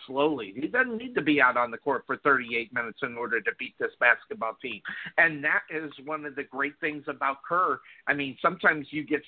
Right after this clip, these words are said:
slapped in the face. You, when you're the Golden State Warriors, you don't have to have Stephen Curry out on the basketball court for thirty-eight minutes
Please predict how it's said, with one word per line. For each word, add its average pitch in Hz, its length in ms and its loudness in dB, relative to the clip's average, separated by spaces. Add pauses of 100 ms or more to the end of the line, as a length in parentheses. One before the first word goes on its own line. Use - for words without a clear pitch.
(120)
slapped 151 320 4
in 139 100 -2
the 127 160 -4
face. 170 300 2 (560)
You, 160 160 -2
when 147 160 0
you're 170 200 6
the 175 100 -2
Golden 156 380 0 (100)
State 165 240 2
Warriors, 160 540 6
you 143 120 -10
don't 156 300 0
have 151 240 -2
to 156 60 0
have 139 160 2 (120)
Stephen 139 380 -2
Curry 139 340 -2
out 127 160 6
on 131 180 0
the 123 80 -10
basketball 131 580 0
court 123 300 -2
for 127 100 0
thirty-eight 123 460 -2
minutes 131 280 -2